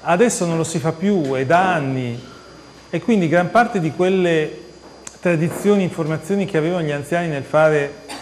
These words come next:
quello che facevano per salvare i semi dal loro raccolto, si sono, si sono perse, perché adesso i semi si vanno a comprare.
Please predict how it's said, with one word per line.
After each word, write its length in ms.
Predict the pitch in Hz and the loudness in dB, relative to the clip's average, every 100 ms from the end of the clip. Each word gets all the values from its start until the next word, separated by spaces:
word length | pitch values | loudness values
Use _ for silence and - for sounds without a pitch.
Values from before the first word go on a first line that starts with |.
| - - | -16 -4
quello 180 | - 160 | 2 4
che 60 | 143 | 4
facevano 560 | 160 - 175 156 135 | -2 -2 0 0 -2
per 340 | 127 143 135 135 - - - | -4 -2 -2 -4 -12 -14 -10
salvare 400 | - 160 143 170 | -4 0 4 4
i 60 | 151 | 2
semi 280 | - 180 170 | 0 -2 0
dal 140 | 139 | 2
loro 220 | 143 160 | 4 2
raccolto, 880 | 147 143 156 131 120 - 123 131 147 - - - - - - - - | 2 -2 0 0 0 -4 -6 -6 -8 -14 -20 -20 -20 -20 -20 -20 -16
si 180 | - | -12
sono, 520 | 131 160 160 156 156 147 | -4 -2 0 0 -2 -4
si 80 | - | -8
sono 240 | - 151 | -6 -2
perse, 520 | - 208 170 120 147 | 4 6 6 2 -4
perché 220 | 127 123 | -6 -2
adesso 280 | 143 175 165 | -2 -2 -4
i 20 | |
semi 240 | 131 175 185 | -4 -2 -2
si 80 | - | -2
vanno 200 | 135 123 | -4 -4
a 40 | |
comprare. 680 | 180 170 147 147 120 117 | -4 0 2 4 2 -4